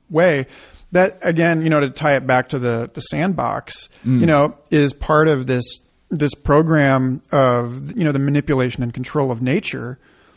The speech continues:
Speaker 1: you know, that in all, in all honesty is, like, a very understandable, you know, looking back at it, you know, over the thousands of years of history, it makes a lot of sense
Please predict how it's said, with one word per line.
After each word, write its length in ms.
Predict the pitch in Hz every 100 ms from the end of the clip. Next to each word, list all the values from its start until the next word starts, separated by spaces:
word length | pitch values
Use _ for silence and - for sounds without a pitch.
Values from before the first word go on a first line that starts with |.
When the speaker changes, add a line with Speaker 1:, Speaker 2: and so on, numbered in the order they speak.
| _ _
Speaker 1:
you 120 | 233
know, 140 | 190 190
that 320 | 220 226 -
in 140 | 240 247
all, 240 | 247 247
in 160 | 247 214
all 120 | 226
honesty 360 | 262 320 - 220
is, 260 | 214 190
like, 180 | 190 180
a 60 | 190
very 420 | 214 220 214 208
understandable, 1200 | 190 175 - - 143 147 160 151 151 151 147 - _ _ -
you 60 |
know, 80 | 226
looking 280 | 196 214 196
back 240 | 175 165
at 100 | 170 151
it, 280 | 143 - _
you 80 | 156
know, 280 | 135 123 - _ -
over 200 | 147 135
the 80 |
thousands 440 | 120 139 139 143 131
of 100 | 120
years 280 | 120 131 117
of 80 |
history, 460 | 120 185 - 156 143
it 100 | 165
makes 220 | 175 170
a 60 | 160
lot 140 | 139
of 80 | 123
sense 380 | - 170 160 147